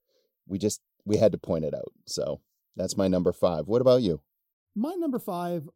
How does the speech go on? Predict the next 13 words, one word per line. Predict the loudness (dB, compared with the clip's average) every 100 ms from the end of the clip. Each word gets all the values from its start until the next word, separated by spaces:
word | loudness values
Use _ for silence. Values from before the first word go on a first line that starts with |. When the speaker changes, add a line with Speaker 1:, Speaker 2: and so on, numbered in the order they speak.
| -16
Speaker 2:
uh, | -14 -12
I | -10
wanted | -6 -4 -4
to | -4
make | -6 -6
fun | -6 -8
of | -6
myself | -6 -6 -8 -8 -8 -8 -10 -10
a | -8
little | -6 -4 -4
bit | -4 -6 -8 -16 -10
for | -6 -4 -4 -6 -12 _ _ _ -6
my | -4 -4 -6